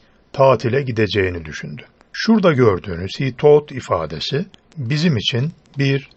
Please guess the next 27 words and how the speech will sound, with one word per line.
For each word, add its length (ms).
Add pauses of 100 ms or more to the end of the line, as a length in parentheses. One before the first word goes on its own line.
(120)
ana 280
cümleciktir. 640
Şu 120
gördüğünüz 600
ifade 640 (160)
noun 420
clause 360 (220)
bağlacıdır. 760 (220)
Şu 320
gördüğünüz 600
ifade 500
ise 300 (420)
yan 260
cümleciktir. 720 (520)
İşte 380
would 400
verb 320
one'ın 400 (100)
şurada 480
olduğu 460
gibi 460
bir 320 (200)
yan 340
cümleciğin 760 (420)
içerisinde 680
gelmesi 480
gerekir. 480